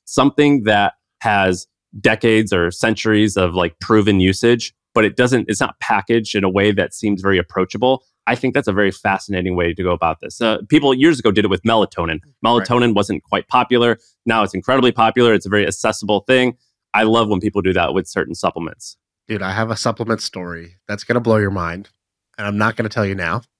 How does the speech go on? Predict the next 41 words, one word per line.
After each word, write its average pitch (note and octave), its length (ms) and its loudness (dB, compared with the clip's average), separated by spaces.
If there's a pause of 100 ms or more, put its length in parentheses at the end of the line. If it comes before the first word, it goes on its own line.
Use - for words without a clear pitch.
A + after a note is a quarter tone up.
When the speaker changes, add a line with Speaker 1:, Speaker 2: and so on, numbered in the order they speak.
(540)
Speaker 2:
I'm A2+ 100 -4
gonna G2+ 140 -4
tell A#2 200 -2
you, G#2+ 300 0
like, G2 300 -4
a C#3+ 100 0
Speaker 1:
Oh G#2+ 80 -2
Speaker 2:
year A#2+ 140 2
Speaker 1:
my F#2+ 60 -6
Speaker 2:
from F2+ 100 0
Speaker 1:
God. E2+ 80 -2
Speaker 2:
now, F#2+ 260 -6 (160)
'cause A#2 120 -4
it's G2+ 100 -14
playing A#2 380 0
out G2+ 200 0
right G2 180 -4
now. F2+ 320 -8 (540)
Uh, G2+ 520 -8 (520)
I G2 80 -8
have F#2+ 100 -8
a F#2 60 -12
very B2 220 0
small C3+ 240 0
part A#2 260 -2
in G#2+ 120 -4
this, C3 420 -4 (360)
but G#2 300 -2
it A2+ 160 -4
is F#2+ 580 -8 (220)
wild B2 720 0 (100)
to - 120 -10
see A2+ 500 -4
what A#2 220 -6
a - 20 -4
successful G#2+ 960 -6
supplement A2+ 480 -6
company A2+ 380 -6
can G#2 200 -8
look A#2+ 200 -4
like. F#3 320 -2